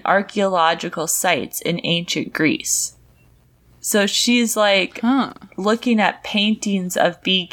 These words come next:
Speaker 1: beekeeping from ancient Greece and realized that people in Pakistan are using similar methods to, like, harvest honey
Speaker 2: Oh,
Speaker 1: and keep
Speaker 2: interesting.
Speaker 1: bees. Yeah.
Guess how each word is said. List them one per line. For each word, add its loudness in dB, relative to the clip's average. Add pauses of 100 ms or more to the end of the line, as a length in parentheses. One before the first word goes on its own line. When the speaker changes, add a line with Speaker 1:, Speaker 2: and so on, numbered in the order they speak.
(280)
Speaker 1:
beekeeping 0
from 0
ancient 0
Greece -2 (360)
and 0
realized 2
that 2
people -2
in 0
Pakistan -2
are -2
using -4
similar 0 (240)
methods -2
to, -4
like, -2
harvest -2
honey -2
Speaker 2:
Oh, 2
Speaker 1:
and -6
keep -2
Speaker 2:
interesting. -6
Speaker 1:
bees. -10
Yeah. 0